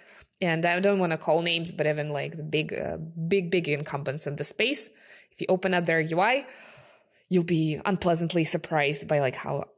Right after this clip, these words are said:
unintuitive it is. And they're, like, at the Salesforce level of, like, being, uh, being huge.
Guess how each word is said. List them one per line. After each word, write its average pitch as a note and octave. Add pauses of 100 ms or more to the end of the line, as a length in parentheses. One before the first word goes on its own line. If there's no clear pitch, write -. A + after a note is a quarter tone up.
unintuitive D3+
it F3
is. D4
And F3
they're, C#3+
like, - (480)
at F#3+
the F3+
Salesforce G#3
level E3+
of, D3
like, A#2+
being, C3+
uh, C3+
being B2+
huge. -